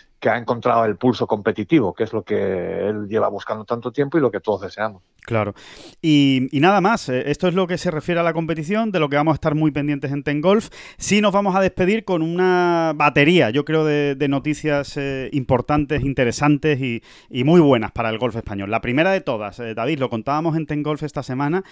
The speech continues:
Speaker 2: en esa charla que mantenía John Ram con Íñigo Larra en el podcast El Swing de Práctica y que reproducíamos en Ten Golf,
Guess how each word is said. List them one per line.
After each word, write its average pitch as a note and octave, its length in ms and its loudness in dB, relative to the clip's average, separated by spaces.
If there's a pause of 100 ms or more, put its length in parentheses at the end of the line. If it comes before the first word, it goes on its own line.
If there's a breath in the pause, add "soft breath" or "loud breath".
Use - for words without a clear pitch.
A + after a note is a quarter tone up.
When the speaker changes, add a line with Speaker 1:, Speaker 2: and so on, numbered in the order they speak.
(240 loud breath)
Speaker 2:
en A2+ 100 -6
esa B2+ 220 -4
charla C#3 420 -4
que C3+ 100 -10
mantenía C3 480 -4
John B2 200 -4
Ram B2+ 260 -8
con B2 260 -6
Íñigo A#2+ 540 -4
Larra C#3 460 -4
en A2 80 -8
el G#2 200 -10
podcast B2+ 380 -8
El B2 100 -8
Swing B2 180 -4
de A#2 100 -4
Práctica C#3+ 500 -6 (300 loud breath)
y A2 80 -12
que A2+ 100 -4
reproducíamos A#2 640 -4
en B2+ 120 -4
Ten B2 180 -2
Golf, C3+ 240 0